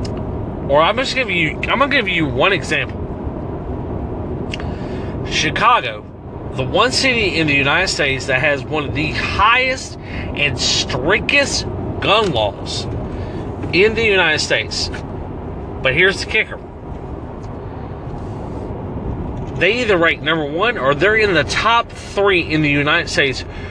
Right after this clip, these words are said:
for homicide deaths or deaths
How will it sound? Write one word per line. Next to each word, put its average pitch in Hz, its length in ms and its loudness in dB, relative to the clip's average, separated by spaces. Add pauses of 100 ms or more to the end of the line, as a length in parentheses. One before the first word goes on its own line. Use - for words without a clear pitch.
(280)
for 147 340 6 (180)
homicide 196 800 2
deaths 117 500 -2 (400)
or 151 140 6
deaths 165 560 0